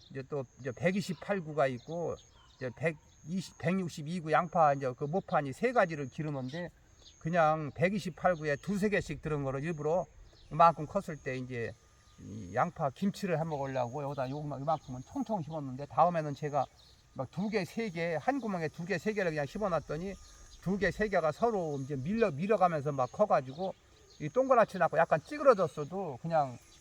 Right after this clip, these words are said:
요 찍어도 두 개, 세 개씩도 큰 것도 같이 큰 거 보면은 아주 많이 컸습니다. 그래서 이제 올 가을에 이제 시월 달부터 양파를 이제 심는데 이제 저장 양파가 있고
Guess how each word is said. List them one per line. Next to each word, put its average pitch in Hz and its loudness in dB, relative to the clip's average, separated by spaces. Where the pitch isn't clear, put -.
요 156 -6
찍어도 139 -10
두 175 -12
개, 175 -6
세 - -10
개씩도 190 -10
큰 208 -10
것도 143 -8
같이 - -8
큰 220 -8
거 185 -2
보면은 139 -6
아주 143 -4
많이 135 0
컸습니다. 127 -8
그래서 143 -8
이제 131 -6
올 190 -2
가을에 160 6
이제 147 -4
시월 269 6
달부터 170 2
양파를 147 2
이제 127 -6
심는데 143 -4
이제 127 -6
저장 156 0
양파가 123 0
있고 127 -8